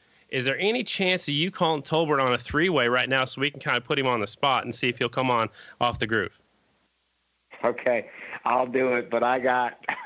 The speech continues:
Speaker 2: <laughs> I got a hundred bucks if he don't answer me. Well, you know what? He might, because I actually laid into him pretty hard recently because,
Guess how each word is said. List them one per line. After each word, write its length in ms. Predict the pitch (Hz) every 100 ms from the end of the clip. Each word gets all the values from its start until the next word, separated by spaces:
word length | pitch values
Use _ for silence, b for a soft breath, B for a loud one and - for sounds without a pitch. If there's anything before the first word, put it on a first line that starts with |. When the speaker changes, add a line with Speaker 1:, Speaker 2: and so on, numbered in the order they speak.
| -
Speaker 2:
<laughs> 480 | 175 - - - -
I 100 | 147
got 180 | 156 135
a 60 |
hundred 300 | 117 139 131
bucks 280 | 113 123 120 -
if 140 | 110
he 160 | 123 120
don't 200 | 110 107
answer 340 | 107 107 107
me. 160 | 107 107
Well, 280 | 175 202 -
you 80 | 339
know 240 | 370 494
what? 120 | -
He 140 | 403 359
might, 340 | - 302 381
because 260 | - 359 127
I 200 | 143 160
actually 360 | 151 - 135
laid 280 | 127 131 131
into 240 | 127 123 110
him 100 | 110
pretty 280 | - 123 107
hard 380 | 104 113 107 101
recently 520 | 104 104 107 101 98
because, 320 | 101 - 104